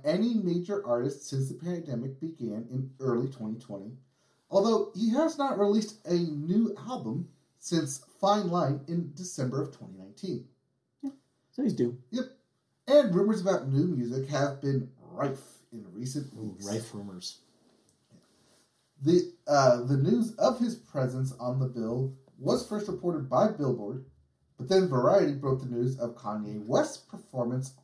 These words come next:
Speaker 1: last week, um, which Kanye West was a Coachella, Coachella headliner in
Speaker 2: Way back
Speaker 1: twenty eleven.
Speaker 2: then.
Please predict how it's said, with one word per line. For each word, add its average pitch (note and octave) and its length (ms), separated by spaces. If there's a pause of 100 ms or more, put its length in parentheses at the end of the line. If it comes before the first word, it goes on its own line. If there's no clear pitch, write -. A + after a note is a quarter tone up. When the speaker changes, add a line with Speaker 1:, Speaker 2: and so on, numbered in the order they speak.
(100)
Speaker 1:
last G3 380
week, B2 300 (1120)
um, A2 600 (540)
which - 380
Kanye C#3 320
West B2+ 400
was C3 640
a D#3+ 80
Coachella, D#3+ 560 (180)
Coachella C3+ 440
headliner A#2+ 440
in E3 120
Speaker 2:
Way C#3+ 60
back D3+ 100
Speaker 1:
twenty B2+ 200
eleven. A2+ 380
Speaker 2:
then. - 120